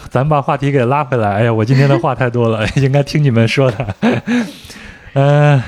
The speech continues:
就是，呃，按咱们这个提纲走啊，接下来就是新加坡为了保证这新加坡这个公民的利益嘛，就会做很多政策的限制。那外国人融入，呃，新加坡，你们会觉得容易吗？我这一点我特别想听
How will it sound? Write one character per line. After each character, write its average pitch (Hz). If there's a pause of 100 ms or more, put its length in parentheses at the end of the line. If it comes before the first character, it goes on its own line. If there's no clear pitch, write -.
(140)
就 180
是， 170
呃， 135 (540)
按 156
咱 139
们 170
这 175
个 160
提 147
纲 165
走 147
啊， 107
接 127
下 131
来 123
就 131
是 123
新 139
加 143
坡 143
为 147
了 117
保 101
证 123
这 117
新 120
加 123
坡 120
这 120
个 110
公 120
民 113
的 120
利 127
益 110
嘛， 101
就 95
会 104
做 117
很 101
多 101
政 113
策 104
的 101
限 127
制。 92 (400)
那 110
外 143
国 117
人 120
融 113
入， 131 (280)
呃， 92
新 131
加 135
坡， 143 (300)
你 113
们 110
会 131
觉 101
得 113 (120)
容 104
易 139
吗？ 104
我 90
这 156
一 139
点 120
我 101
特 113
别 113
想 104
听 127